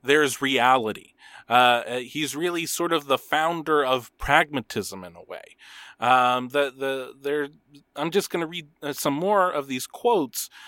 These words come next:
um, that, that have lived on in, in political philosophy. Um, "This is to be asserted in general of men,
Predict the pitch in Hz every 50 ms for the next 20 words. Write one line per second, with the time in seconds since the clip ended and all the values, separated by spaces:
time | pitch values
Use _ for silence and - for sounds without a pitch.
0 | - - - 135 143 143 139 131 131 131 127 123 123 123 123 123 135 143 143 120
1 | 127 135 131 117 156 147 135 131 - - _ 127 151 180 180 160 147 160 160 175
2 | 180 180 180 170 147 147 147 - 143 143 135 - - 147 151 151 147 - _ -
3 | 147 135 - - 143 156 170 175 - - - - 107 92 - - - - - -
4 | - - - - 135 139 139 135 135 131 131 123 120 131 170 240 226 196 - -
5 | - - 160 165 - - - 175 151 - 160 175 170 165 170 147 147 - - -
6 | - 190 180 160 127 117 107 113 110 117 113 110 127 160 165 151 131 120 113 113
7 | 117 110 110 123 139 151 123 90 - _